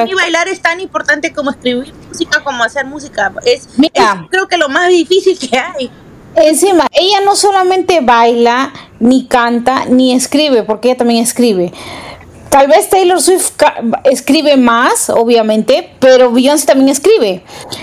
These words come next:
Speaker 1: No solamente Beyoncé hace tres cosas, también produce sus videos musicales, produce, eh, o, o hace las coreografías también de sus bailarinas.
Speaker 2: Dirige sus,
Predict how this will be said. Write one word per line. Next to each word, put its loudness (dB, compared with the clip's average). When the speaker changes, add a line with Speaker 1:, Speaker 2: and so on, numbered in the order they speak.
Speaker 1:
No 2
solamente 0
Beyoncé 2
hace 0
tres 0
cosas, 0
también 2
produce 2
sus 0
videos 2
musicales, 0
produce, 4
eh, -6
o, 0
o 2
hace 2
las 2
coreografías 2
también 2
de -2
sus 0
bailarinas. 0
Speaker 2:
Dirige -2
sus, -6